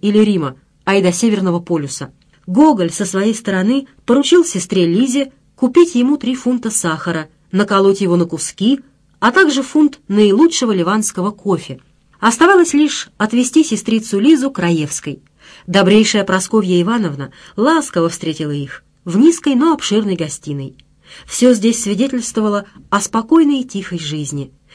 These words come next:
И старинная мебель, и мягкие потертые диваны, и вкусный запах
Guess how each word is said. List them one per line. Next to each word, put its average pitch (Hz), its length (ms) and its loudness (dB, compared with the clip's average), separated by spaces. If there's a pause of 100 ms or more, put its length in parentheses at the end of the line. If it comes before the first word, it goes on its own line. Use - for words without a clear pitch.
(120)
И 214 100 2
старинная 202 560 0
мебель, 190 500 -2 (280)
и 220 80 4
мягкие 269 460 -2
потертые 151 500 -8
диваны, 175 640 -6 (400)
и 240 80 2
вкусный 320 400 2
запах 254 560 -4